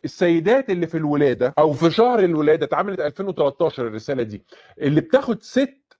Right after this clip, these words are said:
بلحات لسبع بلحات في اليوم في الشهر الاخير من الولاده، الولاده بتيجي سهله، نسبه الولاده الطبيعيه بتزيد عن الولاده القيصريه،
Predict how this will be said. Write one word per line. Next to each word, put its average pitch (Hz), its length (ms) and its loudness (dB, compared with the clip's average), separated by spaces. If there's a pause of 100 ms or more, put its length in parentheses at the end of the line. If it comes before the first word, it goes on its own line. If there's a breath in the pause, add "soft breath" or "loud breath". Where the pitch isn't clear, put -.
بلحات 151 840 0
لسبع 196 440 -2
بلحات 151 440 -2
في - 120 -8
اليوم 214 440 2 (320)
في 165 80 -6
الشهر 220 520 -2
الاخير 170 680 -6
من 143 180 -8
الولاده، 220 680 0
الولاده 175 640 2
بتيجي 208 380 -10
سهله، 233 460 -2 (380)
نسبه 180 480 -2
الولاده 175 440 2
الطبيعيه 160 680 -2
بتزيد 117 460 -6
عن 147 200 -2
الولاده 147 460 2
القيصريه، 165 880 -2